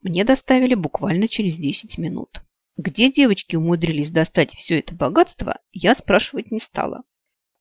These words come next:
Но, думаю, во дворце они уже ориентируются не хуже, чем у себя дома. Ох, не зря я всё-таки опасалась за сохранность столицы.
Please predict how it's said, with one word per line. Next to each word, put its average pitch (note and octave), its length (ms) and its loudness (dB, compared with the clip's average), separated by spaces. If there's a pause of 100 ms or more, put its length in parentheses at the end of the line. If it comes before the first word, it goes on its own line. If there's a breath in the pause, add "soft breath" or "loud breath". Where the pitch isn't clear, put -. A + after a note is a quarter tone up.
Но, D#4 280 8
думаю, F#3+ 380 4
во E3+ 100 4
дворце E3+ 560 2
они F#3+ 260 4
уже B3 220 4
ориентируются F#3+ 760 0
не E3 120 -2
хуже, A3 280 -2
чем F3 200 -2
у D#3+ 60 -4
себя E3 280 0
дома. - 400 -6 (840)
Ох, - 220 0
не D3+ 120 -6
зря - 200 2
я B3 160 6
всё-таки - 340 -4
опасалась A3+ 540 4 (120)
за D3+ 160 -6
сохранность D#3 560 -8
столицы. - 640 -8